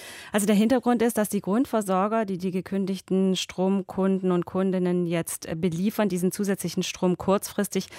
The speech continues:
teuer einkaufen müssen an den Strombörsen, wo die Preise ja in die Höhe geschossen sind, auch weil Gas und Kohle mit dem Strom erzeugt wird, so teuer geworden ist. Normalerweise kaufen Versorger ihren Strom weit im Voraus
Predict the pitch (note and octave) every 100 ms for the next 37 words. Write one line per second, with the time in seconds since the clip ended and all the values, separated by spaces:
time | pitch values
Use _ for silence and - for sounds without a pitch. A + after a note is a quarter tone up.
0 | - - - - F#3 G#3+ A#3 - F3+ G3+
1 | G#3 G3+ G#3+ G#3 G#3+ G#3+ G#3+ - F3+ G3
2 | F#3+ - F3+ G3 F#3+ F3+ F3+ F3+ F3 F3
3 | - E3+ E3+ F3 E3+ E3 - E3+ E3 E3
4 | G#3+ A#3 A3+ G3+ F#3+ F#3 - F3+ F3+ F#3
5 | F#3 - - - - F3+ F#3 E3+ F#3 F3
6 | F3 - E3+ F3+ G#3 - F3+ - F#3 G#3
7 | G3 F3+ F3+ - - F3+ F3 - E3+ E3
8 | E3+ E3+ - E3 E3 E3 D#3 D#3+ E3 E3+
9 | E3+ - D#3+ D#3+ E3 F3 E3+ E3+ - E3
10 | E3+ F3+ F3 E3+ E3+ D#3 E3 F3 F3 E3
11 | E3 D#3+ - E3+ E3 E3 F#3+ F#3 - -
12 | F3+ F3 F3